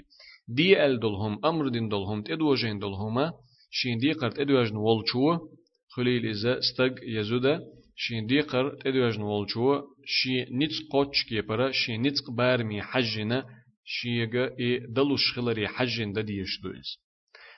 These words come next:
لا يكلف الله نفسا إلا وسعها. هند ألشي الله оцу адамана тІедвожуш дац, цуьнан ницкъ кхоччург бем, цуьнга дан лурриг бем тІедвожуш дац оцунна.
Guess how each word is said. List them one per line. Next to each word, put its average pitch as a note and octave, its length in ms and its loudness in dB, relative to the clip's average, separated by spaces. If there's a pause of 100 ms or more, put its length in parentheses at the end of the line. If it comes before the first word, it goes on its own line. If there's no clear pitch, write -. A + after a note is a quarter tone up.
لا B2+ 240 4
يكلف D3 600 2
الله C3+ 440 2
نفسا C3+ 360 0
إلا B2+ 520 -2
وسعها. G#2+ 760 -2 (220)
هند A2+ 180 -4
ألشي G#2+ 360 -4
الله A#2 720 -2 (840)
оцу G#2+ 340 -2
адамана A#2 540 2 (260)
тІедвожуш B2 680 0
дац, B2+ 240 0 (160)
цуьнан B2+ 440 -2
ницкъ C3+ 340 -2
кхоччург A#2 500 -2
бем, F#2 220 -6
цуьнга G#2+ 320 -6
дан B2+ 140 2
лурриг B2+ 340 0
бем G2 160 -4
тІедвожуш G2+ 580 -4
дац F2+ 300 -6
оцунна. - 380 -14